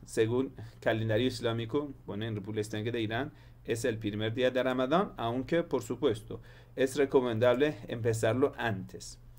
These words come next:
Siempre es recomendable, tal como en muchas súplicas tenemos, ayunar todo el mes de Sha'ban. Entonces, lo que recomendamos a todos los hermanos, empezar el ayuno desde el día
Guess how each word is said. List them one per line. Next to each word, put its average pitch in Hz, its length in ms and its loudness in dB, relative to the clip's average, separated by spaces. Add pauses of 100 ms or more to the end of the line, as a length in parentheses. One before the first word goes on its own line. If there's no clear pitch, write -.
(640)
Siempre 151 440 6
es 180 100 2
recomendable, 139 800 6
tal 139 240 4
como 147 260 0
en 127 140 0
muchas 139 300 2
súplicas 147 500 2
tenemos, 135 560 0 (260)
ayunar 127 500 0
todo 175 260 6
el 135 100 8
mes 143 280 0
de 175 280 2
Sha'ban. 120 600 4 (500)
Entonces, 180 460 6
lo 170 160 4
que 185 100 2
recomendamos 160 760 4
a 131 120 0
todos 151 240 2
los 147 180 2
hermanos, 120 560 -2
empezar 127 480 0
el 147 140 4
ayuno 120 540 0 (800)
desde 147 500 6
el 123 140 0
día 135 380 2